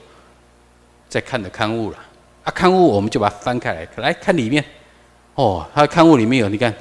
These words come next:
catalog 里面就想说，它讨论什么议题？Global development，全球的发展，global 就是全球，global finance，全球的财-，财务，呃，那个，呃，财-，财经方面，global policy，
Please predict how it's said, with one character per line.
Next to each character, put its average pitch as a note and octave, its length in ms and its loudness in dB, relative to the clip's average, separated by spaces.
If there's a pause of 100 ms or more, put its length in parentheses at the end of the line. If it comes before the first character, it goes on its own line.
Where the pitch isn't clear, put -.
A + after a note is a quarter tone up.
catalog D#3+ 500 4
里 G2+ 160 -2
面 A#2+ 160 -2
就 A#2 160 0
想 F#2 160 -4
说， G#2 180 -4 (480)
它 E3+ 80 -2
讨 - 140 4
论 F3 140 6
什 D3+ 80 2
么 D3 80 6
议 D#3 80 6
题？ A2 200 0 (1000)
Global F3 440 6
development， C3+ 440 2
全 C#3 360 -2
球 C#3+ 160 0
的 C3 80 -4
发 B2+ 300 -2
展， F2 240 -6 (320)
global E3 380 4
就 B2+ 100 2
是 B2+ 80 2
全 G#2+ 260 -2
球， F2 320 -6 (160)
global F3+ 320 4
finance， E3 640 -2 (280)
全 B2+ 260 -4
球 C3+ 160 -6
的 A#2 220 -4
财-， F#2+ 480 -10
财 G2+ 260 -10
务， B2 220 -4
呃， G#2+ 220 0 (240)
那 C3 100 -10
个， A#2 180 2 (360)
呃， G2+ 160 0
财-， B2+ 240 2 (200)
财 C3 220 2
经 C#3 220 2
方 C#3 160 4
面， G#2+ 200 2 (320)
global D#3+ 380 6
policy， C#3+ 420 2